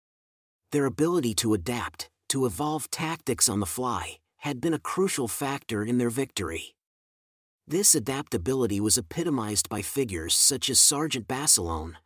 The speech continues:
whose leadership and resilience in the face of changing battlefield conditions had become a symbol of the American fighting spirit. It was clear that adaptability, combined with unwavering determination, could overcome even the most formidable of challenges.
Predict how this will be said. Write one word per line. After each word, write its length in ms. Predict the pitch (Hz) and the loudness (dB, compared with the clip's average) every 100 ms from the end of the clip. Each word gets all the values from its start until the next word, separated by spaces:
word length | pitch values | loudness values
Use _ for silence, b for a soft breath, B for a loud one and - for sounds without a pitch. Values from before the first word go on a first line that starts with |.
| _ - | _ 0
whose 260 | 151 135 | 2 2
leadership 640 | 139 180 180 156 - 117 - | 0 0 0 0 0 -2 -4
and 140 | 131 | -4
resilience 600 | 123 117 156 165 107 95 | 0 2 2 2 0 2
in 100 | 123 | 2
the 80 | 113 | 0
face 400 | 95 - 156 165 | -4 -2 0 2
of 140 | 113 - | 0 0
changing 520 | - 156 160 143 120 | 0 2 0 0 -2
battlefield 720 | 110 123 143 127 123 104 101 | -2 -4 -4 -4 -2 -2 -2
conditions 680 | 120 101 104 - 82 82 - | -4 -2 0 -2 -2 -2 -2
had 140 | 131 | -4
become 340 | 143 - 156 | -4 -2 -2
a 60 | 151 | 2
symbol 500 | - - 180 170 151 | 4 4 2 0 -2
of 80 | 123 | 0
the 120 | 123 | 0
American 500 | 117 123 151 - 123 | 2 2 -2 0 -2
fighting 440 | 113 117 113 101 | -2 -4 -2 0
spirit. 560 | 104 - 120 110 - - _ _ _ _ _ _ _ _ _ | 2 2 0 -4 -6 -14 _ _ _ _ _ _ _ _ _
It 100 | 135 | -2
was 160 | 135 131 | 2 2
clear 400 | - - 208 190 | 2 0 2 2
that 180 | 127 101 | 0 -2
adaptability, 1000 | 95 127 135 - 101 131 123 - - - _ - | -4 -4 -4 -2 0 2 0 0 -6 -16 _ -8
combined 500 | - 127 139 165 175 | -2 0 0 0 0
with 160 | 113 117 | 0 0
unwavering 640 | 131 127 123 135 110 101 | 0 2 2 0 0 -2
determination, 840 | 92 120 110 98 107 117 - 76 - _ _ | -2 0 0 2 0 0 -2 -4 -14 _ _
could 160 | - 160 | -4 0
overcome 580 | 180 190 175 - 151 147 | 0 0 -2 0 2 2
even 260 | 165 165 | 2 2
the 60 | 135 | 2
most 320 | 123 135 - | 2 2 0
formidable 600 | - 147 156 143 107 104 | -2 0 0 0 0 -2
of 100 | 104 | -2
challenges. 760 | - 123 127 95 - - - | -2 -2 -2 -4 0 2 2